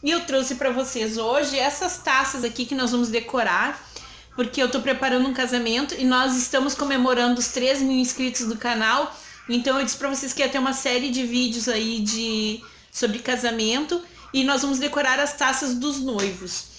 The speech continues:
Então assim, gente, o que que eu já fiz aqui? Essa taça, olha que coisa mais linda essa taça. Ah,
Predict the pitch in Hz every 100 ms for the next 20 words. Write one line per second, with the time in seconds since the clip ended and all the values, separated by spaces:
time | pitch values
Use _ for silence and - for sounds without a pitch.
0 | - - - 254 247 320 392 294 240 214
1 | 208 - 311 415 359 370 359 311 320 -
2 | - - 226 247 415 415 262 233 - 247
3 | 277 - 269 - 247 247 302 302 254 247
4 | 254 269 - 285 262 185 196 - - -
5 | - - - - - - - - - -
6 | - - - 254 269 269 269 -